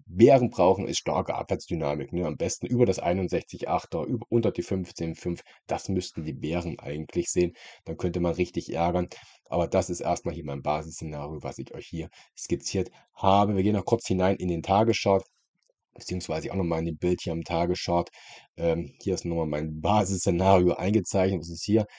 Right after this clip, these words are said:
Das war das Tief vom z-, letzten Jahr, Oktober, ne, die Anstiegsbewegung,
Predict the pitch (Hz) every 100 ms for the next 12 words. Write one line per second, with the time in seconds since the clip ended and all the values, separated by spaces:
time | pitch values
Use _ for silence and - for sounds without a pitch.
0 | - - 90 98 90 - 104 104 - 85
1 | 85 - - - 82 95 92 - 82 85
2 | 107 120 110 - - 113 117 104 101 87
3 | 80 95 - - - 85 87 87 87